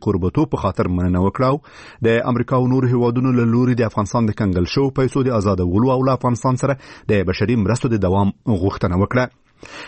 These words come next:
د طالبانو د بهرنیو چارو وزارت دغه راز ویلي چې په اوسلو کې د کنګل شوو پیسو، اقتصادي او بشري مرستو په اړه ګټورې خبرې وشي، خو د ناروې د بهرنیو چارو وزیر وایي چې له طالبانو څخه یې ځینې غوښتنې په زغرده کړې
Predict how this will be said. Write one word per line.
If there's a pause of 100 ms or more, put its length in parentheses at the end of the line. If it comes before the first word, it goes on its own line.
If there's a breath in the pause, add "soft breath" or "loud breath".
(100)
د
طالبانو
د
بهرنیو
چارو
وزارت
دغه
راز
ویلي
چې
په
اوسلو
کې
د
کنګل
شوو (120)
پیسو، (380 loud breath)
اقتصادي (320)
او (120)
بشري
مرستو
په
اړه
ګټورې
خبرې
وشي،
خو (440 loud breath)
د (120)
ناروې
د
بهرنیو
چارو
وزیر
وایي
چې
له
طالبانو
څخه
یې
ځینې
غوښتنې
په (100)
زغرده
کړې